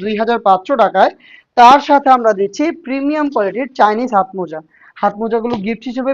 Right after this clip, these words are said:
পেয়ে যাবেন, প্রত্যেকটা সেটের সাথে এক জোড়া করে। এই ছিল আজকের ভিডিওতে, দেখা হচ্ছে এরকম আরো বেশ কয়েকটা খাস পর্দাশীল বোরকা সেটের আপডেট নিয়ে। আপডেটগুলো পেতে অবশ্যই আমাদের চ্যানেলটাকে সাবস্ক্রাইব করে আমাদের সাথে থাকবেন, অনলাইনে অর্ডার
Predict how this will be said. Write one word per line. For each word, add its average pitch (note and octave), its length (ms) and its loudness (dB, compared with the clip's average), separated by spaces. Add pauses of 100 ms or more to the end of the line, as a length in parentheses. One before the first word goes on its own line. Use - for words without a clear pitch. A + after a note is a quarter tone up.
পেয়ে C4+ 200 0
যাবেন, D#4+ 180 -2 (140)
প্রত্যেকটা B3 500 -2
সেটের C4+ 280 -6
সাথে D#4+ 160 -2 (100)
এক F3+ 160 -2
জোড়া F3 260 -4
করে। E3 140 -12 (500)
এই G#3+ 200 4
ছিল B3+ 120 0 (140)
আজকের C#4 360 -2
ভিডিওতে, C#4+ 380 -6 (340)
দেখা G3 240 -2
হচ্ছে B3+ 220 -2
এরকম C4 240 -6 (180)
আরো A#3+ 200 6
বেশ C4+ 200 -4
কয়েকটা C4+ 360 0
খাস A3 180 0 (100)
পর্দাশীল G#3 520 -2
বোরকা F#3+ 320 -4
সেটের B3+ 300 -2
আপডেট A3+ 360 -6
নিয়ে। D#4+ 140 -4 (400)
আপডেটগুলো B3 680 0
পেতে C#4+ 200 -2 (120)
অবশ্যই G#3 360 -4
আমাদের B3+ 260 -4
চ্যানেলটাকে G3+ 460 -4 (100)
সাবস্ক্রাইব A#3 540 0
করে B3+ 180 -2
আমাদের G#3+ 240 -10
সাথে G3+ 180 -4 (100)
থাকবেন, B3+ 320 -2 (500)
অনলাইনে C4+ 420 2
অর্ডার C#4 180 0